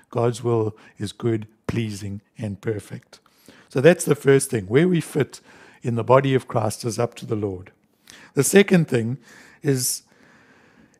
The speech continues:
as we're placed in the body, our lives merge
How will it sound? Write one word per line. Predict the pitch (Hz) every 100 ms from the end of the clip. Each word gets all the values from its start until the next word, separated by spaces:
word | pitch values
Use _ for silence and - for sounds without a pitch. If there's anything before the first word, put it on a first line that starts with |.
| -
as | 151 180
we're | 214
placed | 180 - 180 196 185
in | 175
the | 156
body, | 117 127 107 101 165 _ _ _ _ _ _ -
our | 143 143
lives | 151 147 180 190 165 -
merge | 113 120 147 180 127 110 143 170 - -